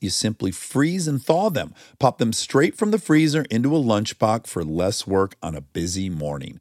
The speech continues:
You'll find Smucker's Uncrustables in the freezer aisle. Learn more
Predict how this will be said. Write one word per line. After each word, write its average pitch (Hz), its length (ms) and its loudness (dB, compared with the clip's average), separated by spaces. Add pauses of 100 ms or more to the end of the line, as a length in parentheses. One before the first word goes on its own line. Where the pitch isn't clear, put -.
(120)
You'll 196 180 4
find 180 320 0
Smucker's 151 520 0
Uncrustables 135 840 0
in 95 120 0
the 82 80 -4
freezer 135 480 0
aisle. 73 320 -6 (160)
Learn 180 260 4
more 208 320 2